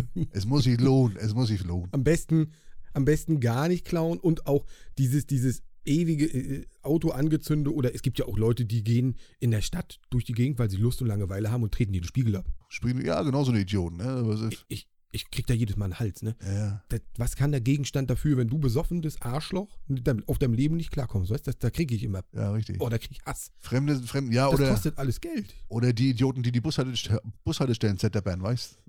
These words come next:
Speaker 1: Aus irgendeinem
Speaker 2: Ja,
Speaker 1: Grund. Oder,
Speaker 2: ja.
Speaker 1: oder die Fahrscheinautomaten kaputt machen oder irgend
Speaker 2: Hm?
Speaker 1: so ein Scheiß. Da frag ich mich immer, Leute, was soll
Speaker 2: Ich
Speaker 1: denn der Rotz? Was, was, was, was, was ist in eurem Hirn falsch gelaufen, dass ihr so einen Quatsch macht? Ne? Das
Speaker 2: Und
Speaker 1: ist doch
Speaker 2: dann regen sie sich wieder auf,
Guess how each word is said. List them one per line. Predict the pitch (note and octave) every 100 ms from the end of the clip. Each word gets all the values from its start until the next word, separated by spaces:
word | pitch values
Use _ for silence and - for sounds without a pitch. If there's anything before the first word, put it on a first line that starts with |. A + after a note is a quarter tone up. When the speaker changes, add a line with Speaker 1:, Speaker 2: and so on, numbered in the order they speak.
| -
Speaker 1:
Aus | F#2
irgendeinem | D2 G2+ F#2
Speaker 2:
Ja, | G#2+
Speaker 1:
Grund. | G2 F#2
Oder, | F#2+
Speaker 2:
ja. | F2
Speaker 1:
oder | G#2 G2 F#2+ - - -
die | G#2
Fahrscheinautomaten | C3+ C3 B2+ B2+ A#2 A#2+ A2 A2+ G#2+
kaputt | A2 - -
machen | G#2+ G2+ G2
oder | F#2+ G2
irgend | - A#2+ E3+
Speaker 2:
Hm? |
Speaker 1:
so | A2+
ein | G2+
Scheiß. | - E2+ F#2+
Da | F#2+
frag | G2+
ich | G#2
mich | G#2+
immer, | G#2+
Leute, | A2 A2+
was | G#2+ -
soll | G#2+
Speaker 2:
Ich | A#2
Speaker 1:
denn | G#2+
der | F#2+
Rotz? | F2 F2+ - - - - -
Was, | A2
was, | C3+ C3
was, | C#3+ -
was, | C#3+ - - - -
was | D#3 -
ist | F3
in | F3
eurem | - D3+ D#3 D#3 A2+ B2+
Hirn | B2 C#3+ D#3
falsch | C3 B2+ C#3+
gelaufen, | C3+ B2 B2+ B2+ A#2+ A2+
dass | A2+ A#2
ihr | A#2+
so | A2+
einen | A#2
Quatsch | F#2 -
macht? | F2+ F#2+
Ne? | G2+
Das | D3+
Speaker 2:
Und |
Speaker 1:
ist | G#2 F#2
doch | -
Speaker 2:
dann | D3+ G#3+ A3+ - -
regen | B2+ E3+ G#3 G3+
sie | F#3
sich | E3+ D#3+
wieder | D3+ -
auf, | C#3 F#3 -